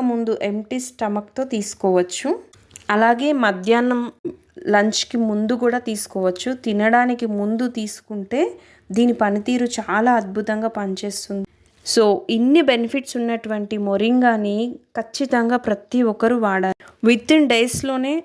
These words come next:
దీని యొక్క రిజల్ట్స్‌ని మీరు ఎక్స్పీరియన్స్ చేయవచ్చు. ఒక వారం రోజులు ఉపయోగించారు అంటేనే డ్రాస్టిక్ చేంజెస్‌ని అయితే మీరు చూస్తూ ఉంటారు. ఎందుకంటే అంతటి అద్భుతమైనటువంటి ప్రోడక్ట్ మొరింగా.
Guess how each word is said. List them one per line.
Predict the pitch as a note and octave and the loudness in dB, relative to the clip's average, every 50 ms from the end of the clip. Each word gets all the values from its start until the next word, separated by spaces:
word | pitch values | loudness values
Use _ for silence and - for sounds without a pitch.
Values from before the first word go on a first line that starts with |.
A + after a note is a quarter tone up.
| - G#3+ | -8 -8
దీని | G3+ A3 A3+ A3+ | -4 -2 -2 0
యొక్క | A3+ A3 G#3 G#3+ - G#3+ G3 | -2 -2 -4 -4 -4 -4 -2
రిజల్ట్స్‌ని | G3 G3 G3 F#3+ A3 A3+ A3+ A3+ - - A#3 | -2 -2 -2 0 2 2 0 0 -2 -2 -2
మీరు | A3 G#3+ G3+ G3 | 0 0 2 0
ఎక్స్పీరియన్స్ | F#3 F3+ - - - - G#3 G#3 G#3 G#3 G#3 G3+ - - | 0 -2 -2 -4 -2 0 0 0 0 0 -2 -2 -4 -6
చేయవచ్చు. | - - G3 F#3+ F#3 F#3 F3+ - - - - C#4 F4 F4+ F4+ - _ _ _ - - - - | -4 -4 -2 0 0 -2 -4 -6 -8 -4 0 0 0 0 -2 -8 _ _ _ -20 -20 -8 0
ఒక | - G3 F#3 A#3 | 0 2 4 4
వారం | A3 G#3 G3+ F#3+ G3 G#3+ A#3+ C4+ C#4 C4 | 4 4 4 4 4 2 2 2 0 0
రోజులు | B3+ B3+ B3+ A#3+ B3 B3 B3 | 0 0 0 0 -2 -2 -2
ఉపయోగించారు | A#3+ G#3+ A3 - G#3+ G#3+ A3 G#3+ A3 A3 G#3+ - - A3+ G#3+ G#3 G3+ | -2 -2 -2 -2 -2 -2 -2 -2 -4 -4 -4 -4 -2 -2 -2 0 0
అంటేనే | G3 F#3+ F#3+ F#3+ G3+ G3 G3 G3 G#3 A#3+ D#4 F4+ F4+ - - _ _ _ _ _ - | -2 -2 -2 -2 -2 -4 -2 -2 -2 0 -2 -2 -4 -8 -18 _ _ _ _ _ -10
డ్రాస్టిక్ | G3 G3+ G#3 G3+ G#3+ G#3+ - - - B3+ A#3 - - | -2 0 2 2 2 -2 -4 -8 -8 -10 -10 -8 -6
చేంజెస్‌ని | - A3 G#3+ G#3+ G#3+ G#3+ G#3 - - A3 | -4 -2 -2 0 0 -2 -2 -4 -4 -6
అయితే | G#3+ G3+ - A3+ | -6 -4 -2 -2
మీరు | A3 G#3+ G#3 G#3 - | -2 -2 -2 -4 -4
చూస్తూ | - F#3+ F#3 F#3+ F#3+ - - - G#3+ | -2 -2 -2 -2 -4 -8 -10 -6 -4
ఉంటారు. | G#3 G#3 G3+ F#3+ G3 F#3+ F#3+ F#3+ A3 C#4+ F4 F4 - - _ _ _ _ - | -2 -2 0 0 0 0 0 0 0 0 0 -2 -4 -14 _ _ _ _ -4
ఎందుకంటే | - G3+ G#3 A3+ C4 B3+ C#4 B3+ A#3 A3 A3 A3+ A#3+ C4+ C#4 - - | 0 2 2 2 2 2 0 0 0 0 0 0 0 0 -2 -6 -4
అంతటి | G3+ G3+ G#3+ A3+ - B3 A#3+ A3+ | -4 -2 -2 0 0 0 0 0
అద్భుతమైనటువంటి | G#3 F#3+ F#3+ F#3 G#3+ A3+ A3+ A#3 A#3 A#3 A#3 A3+ A3 G#3+ G#3 G#3 G3+ F#3+ G3 | -2 -2 -2 -4 -4 -2 -2 -2 -2 -2 -2 -2 -2 -2 -4 -4 -4 -4 -6
ప్రోడక్ట్ | - - D4 F4+ F#3 F#3 G#3 G#3 G#3 - A3 | -6 -2 0 0 2 2 0 -2 -4 -2 -2
మొరింగా. | G3+ F#3+ F#3 F3+ F3+ F3+ F3+ F#3 F3+ G3 | 0 0 2 2 2 2 0 0 -2 -4